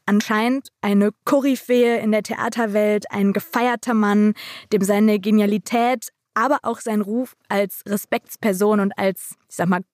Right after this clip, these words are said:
Choleriker vorauseilt. Kanntest du ihn vor diesem Buch?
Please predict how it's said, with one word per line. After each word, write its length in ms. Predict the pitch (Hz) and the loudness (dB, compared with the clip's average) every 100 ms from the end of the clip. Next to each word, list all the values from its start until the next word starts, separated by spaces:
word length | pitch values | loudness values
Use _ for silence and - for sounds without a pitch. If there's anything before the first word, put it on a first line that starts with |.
| _ | _
Choleriker 880 | - 208 196 240 254 - 262 247 277 - _ _ _ | -2 0 4 4 2 -2 -2 -2 -2 -8 _ _ _
vorauseilt. 960 | - 220 214 254 - 233 240 285 381 - - - - - _ _ _ | -4 0 0 0 -2 0 2 2 0 -10 -20 -20 -20 -20 _ _ _
Kanntest 420 | - 302 - - | -4 0 -2 -2
du 60 | - | -6
ihn 160 | 165 | -4
vor 180 | - 156 | -4 -4
diesem 260 | 147 143 139 | -4 -6 -4
Buch? 340 | 160 349 - | -4 -6 -10